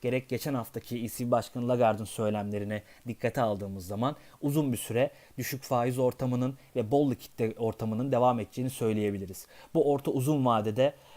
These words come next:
e, baktığımız zaman piyasalar açısından önemli bir gelişme. Yani piyasaları destekleyebilecek önemli bir husus. Bu tarafta, e, önümüzdeki günler açısından da baktığımız zaman,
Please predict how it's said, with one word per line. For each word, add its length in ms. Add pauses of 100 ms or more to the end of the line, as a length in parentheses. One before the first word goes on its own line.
e, 600
baktığımız 520
zaman 320 (280)
piyasalar 420
açısından 580 (260)
önemli 360
bir 60
gelişme. 540 (220)
Yani 160
piyasaları 560
destekleyebilecek 1000 (260)
önemli 400
bir 160 (240)
husus. 300 (480)
Bu 120
tarafta, 800
e, 60 (460)
önümüzdeki 460
günler 300
açısından 540
da 80
baktığımız 540
zaman, 260